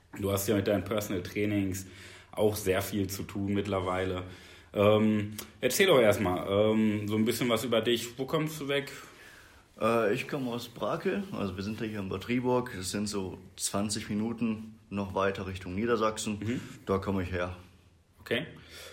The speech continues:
Speaker 1: Und wie kamst du so zu dem, äh, Ort Bad Rieburg? Was hat dich dahin verschlagen?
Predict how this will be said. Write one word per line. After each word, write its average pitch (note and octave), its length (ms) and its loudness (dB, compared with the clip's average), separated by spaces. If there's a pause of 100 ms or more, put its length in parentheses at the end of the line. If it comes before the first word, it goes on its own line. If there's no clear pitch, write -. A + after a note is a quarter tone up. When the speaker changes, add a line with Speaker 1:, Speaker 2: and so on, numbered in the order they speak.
(140)
Speaker 1:
Und A2 580 4
wie A2 120 -4
kamst B2 340 0
du G#2+ 60 -6
so G#2 160 -2
zu G#2 180 -6
dem, G2 600 0
äh, - 20 -8 (840)
Ort G2+ 300 0
Bad F2+ 260 -4
Rieburg? C3+ 640 -4 (520)
Was - 160 -10
hat F#2 100 -6
dich F#2+ 120 -10
dahin G#2 280 -4
verschlagen? A2 640 -10